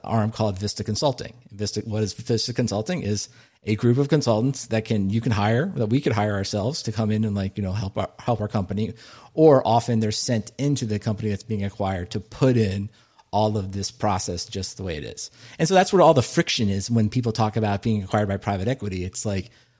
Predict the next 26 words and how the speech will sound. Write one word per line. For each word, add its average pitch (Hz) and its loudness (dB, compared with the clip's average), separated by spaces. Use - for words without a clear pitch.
"Wait 175 6
a - 2
minute, 110 2
these 131 0
people - 0
just 110 0
showed 131 2
up 107 -2
and 120 -2
are 123 4
now 123 4
telling 123 4
us 104 -2
what 113 0
to 101 -6
do 92 0
after 120 0
we've 123 4
been 123 6
running 120 4
this 104 -2
company 107 -2
for, 98 -4
like, 98 -2
ten 110 0
years." 92 -2